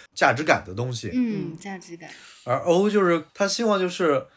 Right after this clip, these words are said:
Speaker 1: 他的成长是跟那个 A 有关的，是被对方带着去慢慢变强的，
Speaker 3: 嗯。
Speaker 1: 彼此都是在成长的过程中，他也是慕强的。
Speaker 3: 嗯。
Speaker 1: 我觉得I B O三个人的天性就是慕强，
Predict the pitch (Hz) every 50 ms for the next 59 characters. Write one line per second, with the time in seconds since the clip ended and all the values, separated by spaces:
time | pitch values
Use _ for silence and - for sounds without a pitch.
0 | _ _ _ - - 214 233 254 226 - - - 117 120 131 151 127 87 80 -
1 | - _ - - - - 151 175 175 170 180 147 - - - 156 165 175 175 -
2 | - 143 98 - - 123 123 131 147 156 - 113 - - - _ - - 185 175
3 | - 180 151 143 139 - - - _ - 190 165 151 143 - 165 160 156 - 233
4 | 233 196 165 135 113 98 95 - - - 131 113 104 104 - - _ 160 160 151
5 | 143 139 135 135 - 180 135 117 110 - - 110 87 185 180 170 151 139 143 -
6 | - _ _ _ _ _ - 143 160 - - - 123 107 - 135 139 135 143 143
7 | 143 135 120 - - - 110 120 135 101 90 95 107 139 127 110 113 98 95 98
8 | 95 - - 190 214 - 127 117 120 113 107 - - - - - - - - -
9 | - 214 220 208 190 170 160 - 156 - 170 175 170 185 185 185 175 175 - 196
10 | 190 185 175 143 123 107 - - _ _ _ _ - 135 117 113 120 131 151 220
11 | - - - - 214 233 226 247 214 139 123 113 110 110 104 113 110 98 - -
12 | - - - -